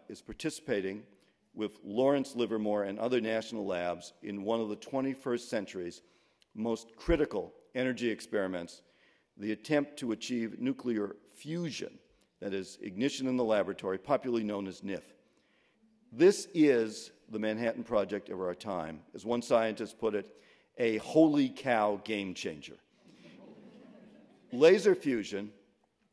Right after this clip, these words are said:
unlike current nuclear power plants, is safe, cannot melt down, is carbon-free, non-radioactive,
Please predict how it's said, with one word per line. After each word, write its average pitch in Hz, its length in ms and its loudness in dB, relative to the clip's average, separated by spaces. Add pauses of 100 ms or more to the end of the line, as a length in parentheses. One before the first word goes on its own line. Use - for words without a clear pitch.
(160)
unlike 131 420 0
current 143 400 -2
nuclear 127 400 -2
power 101 360 2
plants, 80 520 -10 (400)
is 101 140 -6
safe, 147 380 6 (840)
cannot 160 400 2
melt 110 240 -2
down, 87 380 -6 (260)
is - 160 -12
carbon-free, 135 640 2
non-radioactive, 110 1000 0